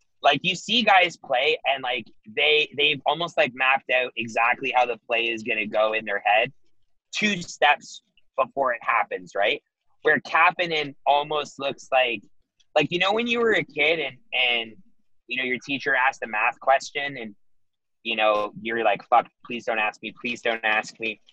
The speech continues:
And then it's like, "Thomas Williams," and you're, like, kinda <laughs> making your way through the answer as best as you can. I feel like that's sometimes how Cappy plays, right? But at the same time, if you're playing with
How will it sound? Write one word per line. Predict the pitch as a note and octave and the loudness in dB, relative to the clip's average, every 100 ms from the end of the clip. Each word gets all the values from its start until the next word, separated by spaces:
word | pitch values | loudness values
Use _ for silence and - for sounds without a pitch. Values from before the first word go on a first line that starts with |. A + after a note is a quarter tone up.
| - A#2+ | -2 0
And | C3 | 2
then | C3 B2+ | 2 2
it's | - | 2
like, | B2 A#2 _ - | 0 0 _ 0
"Thomas | D4+ E4 D#4 C4 | 4 4 2 0
Williams," | D#4+ D#4+ F#3+ C#3 A#2+ | 2 4 2 0 -4
and | C#3+ | -4
you're, | C#3 C#3 | 0 2
like, | C3+ - | 2 0
kinda | D3 C#3 C3 - _ _ _ _ _ | -2 0 0 -4 _ _ _ _ _
<laughs> | - B3+ G#3 | -6 -4 -2
making | G3+ A3 B3 A3+ | 0 0 2 2
your | G#3+ | 2
way | E3+ F3 | 2 0
through | F3 F3+ | 0 -2
the | E3 C#3+ | 0 -2
answer | D3 D#3 D3+ | -2 -2 -2
as | C#3 | -2
best | C3+ C#3 C#3 | 0 0 -2
as | D3 C#3 | -10 -10
you | C3+ | -6
can. | C3 B2+ E3+ G#3+ _ _ _ - | 0 0 0 -4 _ _ _ 0
I | E3+ - | 0 2
feel | B3 C4+ | 0 2
like | A3+ F3+ | 2 4
that's | F3 F3+ - - | 2 2 -2 -8
sometimes | E3 D#3+ D#3+ D3+ D3+ | -4 -2 -2 -2 0
how | C#3+ | -2
Cappy | - C#3 C3 B2+ - | 0 -2 -2 -4 -10
plays, | C3 G2+ E2+ G2 | -8 -8 -6 0
right? | A2 F#3 - _ _ _ _ - - | 2 2 -4 _ _ _ _ -20 0
But | F3 | 2
at | F3+ | 2
the | - | -2
same | - G3+ F#3 E3 | -8 -6 -6 -2
time, | G#3 F#3+ D3+ C#3 B2+ - - - | 0 0 0 -4 -12 -20 -16 -8
if | D3 F3 | -6 -2
you're | F#3+ | -4
playing | - F3+ F#3 F#3 E3+ | -2 -2 0 0 2
with | D3+ C#3+ | 2 2